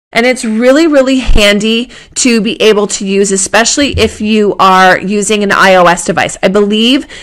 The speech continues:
that there are only apps available for Apple. So if you have Edosio, it is essentially just a bunch of spreadsheets that you can use, except it's a bit more flexible than, say, using Microsoft Excel.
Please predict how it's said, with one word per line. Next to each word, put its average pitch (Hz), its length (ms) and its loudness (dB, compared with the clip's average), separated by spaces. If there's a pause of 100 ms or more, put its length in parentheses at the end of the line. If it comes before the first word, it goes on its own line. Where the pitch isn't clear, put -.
(100)
that 226 340 0
there 202 280 4
are - 80 0
only 240 380 2
apps 190 380 -2
available 185 400 2
for - 260 -2
Apple. 220 480 0 (1200)
So 254 260 2
if 254 240 -2
you 254 100 0
have 302 480 2
Edosio, 220 1000 0 (360)
it 247 240 0
is 254 380 -2 (400)
essentially 320 520 0
just 277 220 -2
a 208 180 -2 (500)
bunch 269 260 2
of 269 80 0
spreadsheets - 800 -2
that - 200 0
you 214 240 -2
can 214 300 -2
use, 202 240 0
except 208 340 -6
it's 190 120 -10
a 208 60 -2
bit 254 180 0
more 254 180 0
flexible 214 640 -2
than, 190 140 -2
say, 190 180 0
using 202 500 -2
Microsoft 208 520 -2
Excel. 165 560 0